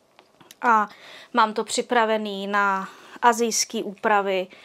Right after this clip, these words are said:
na řízečky a na to, na co potřebuju takovýhle maso, který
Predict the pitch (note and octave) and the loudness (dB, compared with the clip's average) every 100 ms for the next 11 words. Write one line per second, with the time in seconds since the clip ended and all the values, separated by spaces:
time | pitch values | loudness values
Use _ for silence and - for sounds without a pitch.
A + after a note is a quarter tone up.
0 | - - - A#3 A3 A3 G3+ G#3+ - - | -20 -20 -6 -2 -2 -2 -2 -2 -2 -4
1 | A3 G3 G#3 G3+ F#3+ - - A3+ G#3+ G#3+ | -2 -2 0 0 0 -4 -6 -4 -2 -2
2 | G3+ - _ _ _ _ - - - - | -4 -12 _ _ _ _ -20 -20 -20 -20
3 | - _ _ _ - A#3 A3 A#3+ A3 G#3 | -20 _ _ _ 0 0 2 -2 -4 -4
4 | - G#3+ G#3+ G#3+ G3+ G#3+ G3+ A3+ G#3+ G#3+ | -4 -2 0 0 0 -2 -2 -2 2 2
5 | G#3 G3+ - A3+ - A#3 A3 G#3+ G3+ | 2 0 0 -2 -2 -2 0 0 -4